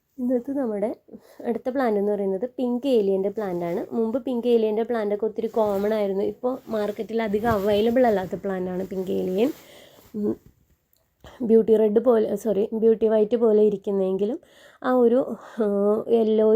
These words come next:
ഒരു പീച്ചിഷ് പിങ്ക് ഷെയ്ഡാണ് ഈ കാണുന്നത്. ഇപ്പോൾ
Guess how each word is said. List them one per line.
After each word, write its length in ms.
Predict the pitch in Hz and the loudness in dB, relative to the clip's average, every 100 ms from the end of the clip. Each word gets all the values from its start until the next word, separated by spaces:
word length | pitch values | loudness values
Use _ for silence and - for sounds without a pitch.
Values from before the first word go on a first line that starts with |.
| 240 214 | 2 -2
ഒരു 140 | 220 | -4
പീച്ചിഷ് 560 | 220 247 233 - 285 - | -4 -4 -4 -6 -12 -8
പിങ്ക് 340 | 254 214 214 247 | -4 -2 0 2
ഷെയ്ഡാണ് 640 | 269 214 202 196 185 381 427 - _ _ | 4 4 2 -2 -2 -4 -4 -12 _ _
ഈ 80 | 240 | -4
കാണുന്നത്. 520 | 226 214 196 190 190 214 | 0 0 4 4 4 2
ഇപ്പോൾ 220 | 214 | 0